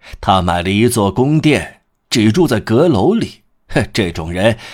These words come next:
就有这类怪诞的外表。”没有人看出可悲的底细。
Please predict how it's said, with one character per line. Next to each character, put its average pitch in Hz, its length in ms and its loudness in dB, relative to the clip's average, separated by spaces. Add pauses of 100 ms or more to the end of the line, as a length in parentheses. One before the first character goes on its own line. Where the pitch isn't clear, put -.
(260)
就 85 260 0
有 80 160 -6
这 92 220 0
类 98 140 2
怪 110 320 2
诞 101 200 2
的 107 120 2
外 98 240 2
表。” 92 560 -2 (1800)
没 131 260 2
有 120 120 4
人 95 200 2
看 104 220 -2
出 113 160 -2
可 82 300 -6
悲 120 220 2
的 107 100 0
底 67 180 -12
细。 - 340 -6